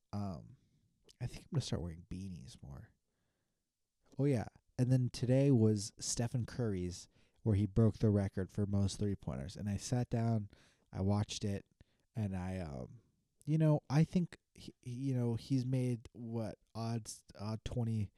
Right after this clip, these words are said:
t-, I think it's two thousand seven hundred, no, two thousand five hundred seventy-four, two thousand seven hundred fifty-four, something like that. And I think I've watched all, I think I've watched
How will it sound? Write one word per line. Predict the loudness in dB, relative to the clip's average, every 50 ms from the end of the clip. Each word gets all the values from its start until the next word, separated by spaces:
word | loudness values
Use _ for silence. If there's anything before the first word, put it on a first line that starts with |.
| _ _ _ _ _ _ _ _ _ _ _ _ _ _ _ _ _ -20 -20 -20 _ _ _ _
t-, | -6 -6
I | -4
think | -4 -2 -2 -2
it's | -4 -4
two | -8 0 0 0
thousand | 2 2 0 0 -2 -2
seven | -2 -2 -2 -2
hundred, | 0 0 0 0 0 -4 -4 -2
no, | -4 -4 -2
two | 0 0
thousand | 0 2 2 0 -2
five | -4 -8 -12 -8 -6 -4 -4 -6 -4
hundred | -2 -2 0 2 2 0 0 -4
seventy-four, | -4 -2 -2 0 2 2 0 2 2 2 2 2
two | 2 0 -2
thousand | -2 -2 -4 -6
seven | -8 -4 -4 -4 -2 -2
hundred | -4 -4 -4 -6
fifty-four, | -8 -8 -10 -10 -12 -10 -10 -10 -10 -10 -10 -14 -16 _ _ -20 _ _ _ _
something | 0 0 2 2 4 2 0
like | -2 -4 -4
that. | -6 -6 -6 -4
And | 0 0
I | 0
think | 0 -2 0 0 0 2 2
I've | 0 0 2 2
watched | 2 2 2 2 -2 -6 -8
all, | -8 -10 -10 _ _ -6
I | -4 -4
think | -4 -4 -6 -4 -2
I've | -2 -2 -2 -4 -6
watched | -4 -2 -2 0 0 -2 -2 -4 -8